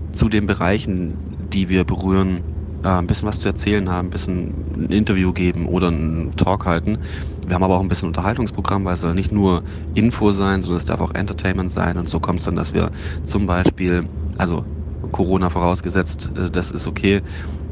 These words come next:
haben wir, äh, Joey Kelly, der ein Interview geben wird, der ja auch sehr bekannt ist für alle Formen von Extremsport. Dann haben wir,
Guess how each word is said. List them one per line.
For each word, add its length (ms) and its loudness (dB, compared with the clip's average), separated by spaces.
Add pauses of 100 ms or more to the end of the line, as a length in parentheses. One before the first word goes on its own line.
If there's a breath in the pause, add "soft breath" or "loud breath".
haben 220 2
wir, 420 2
äh, 140 -2
Joey 280 4
Kelly, 460 2 (180)
der 200 2
ein 120 0
Interview 380 2
geben 240 0
wird, 260 -2
der 100 2
ja 100 4
auch 100 0
sehr 140 0
bekannt 340 0
ist 120 -6
für 280 2 (440 loud breath)
alle 200 2
Formen 340 0
von 160 0
Extremsport. 680 -2 (320)
Dann 240 4
haben 220 2
wir, 420 2